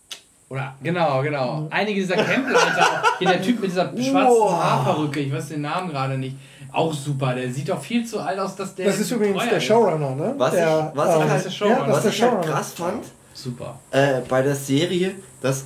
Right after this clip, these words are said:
Speaker 3: alle halt noch halbwegs genauso aussehen.
Speaker 2: Und auch tatsächlich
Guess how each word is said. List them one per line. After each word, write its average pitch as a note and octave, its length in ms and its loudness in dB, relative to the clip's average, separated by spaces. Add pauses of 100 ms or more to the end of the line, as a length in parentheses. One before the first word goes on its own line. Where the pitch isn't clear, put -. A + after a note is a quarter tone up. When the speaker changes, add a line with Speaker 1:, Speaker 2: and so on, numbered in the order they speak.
Speaker 3:
alle D#3+ 300 2
halt D#3 180 2
noch D3 220 -2 (360)
halbwegs D#3+ 680 -2
genauso C3+ 540 2
aussehen. C#3+ 640 0 (2250)
Speaker 2:
Und A#3+ 320 6 (540)
auch E3+ 300 4
tatsächlich F3+ 880 0